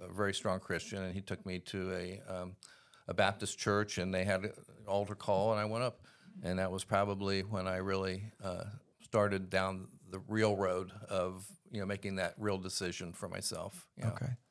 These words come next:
Speaker 2: So whenever you were in college and even into your career, did
Speaker 1: Mm-hmm.
Speaker 2: you continue to go to church? How was your relationship with Christ at that point?
Speaker 1: When I was in college, yeah, I was kinda drifting. I was
Speaker 2: Okay.
Speaker 1: definitely drifting.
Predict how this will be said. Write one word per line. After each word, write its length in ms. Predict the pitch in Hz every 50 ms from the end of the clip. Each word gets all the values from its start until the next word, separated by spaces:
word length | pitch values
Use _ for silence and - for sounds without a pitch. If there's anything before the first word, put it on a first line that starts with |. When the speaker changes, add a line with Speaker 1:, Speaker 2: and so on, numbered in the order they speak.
| _ - - _ _
Speaker 2:
So 180 | - - 147 135
whenever 420 | 127 120 127 135 131 131 123 135
you 220 | 131 131 127 123 120
were 100 | 120 113
in 100 | 110 107
college 800 | - - 202 - 202 156 107 101 104 113 120 127 123 123 117 - - _
and 640 | - 123 117 113 110 107 107 107 107 107 104 - - - - - -
even 380 | - 123 123 123 123 120 117 120
into 260 | 117 117 113 - 117
your 180 | 107 107 110 110
career, 800 | 104 - - - 113 113 127 147 151 135 113 107 107 117 113 - - - -
did 140 | 117 107 92
Speaker 1:
Mm-hmm. 100 | 107 117
Speaker 2:
you 280 | 117 113 113 107 101 - - - _ _ _ _ _ _ _
continue 420 | - - 104 104 - 117 117 117 113
to 100 | 120 117
go 120 | 120 117
to 80 | 107 107
church? 380 | - - - 160 165 170 160 -
How 140 | 139 139
was 180 | 151 165 160 127
your 120 | 131 139
relationship 760 | 131 123 123 123 123 135 127 - 127 117 110 - 120 117 - -
with 160 | 110 107 -
Christ 380 | - - 120 113 113 107 -
at 120 | - 98 -
that 180 | 107 101 -
point? 260 | - - 92 95 - - - - - - - - _ _ _ _ _ _ -
Speaker 1:
When 180 | - 127 131 131
I 20 |
was 120 | 131 117 151
in 120 | 156 156
college, 580 | 147 - 127 113 113 113 110 107 107 104 104 - -
yeah, 200 | 117 107 104 101 101
I 40 | 104
was 220 | 107 110 101 - - _ _ _ _ _ _ _ _ _ _ _ _ _ -
kinda 200 | 131 120 117 107
drifting. 600 | 98 107 107 104 - - - 87 87 90 107 - - - - - -
I 60 | -
was 100 | 98 95
Speaker 2:
Okay. 80 | 113 110
Speaker 1:
definitely 300 | 113 107 - 110 101 98
drifting. 560 | 90 104 95 95 - - - 82 92 104 107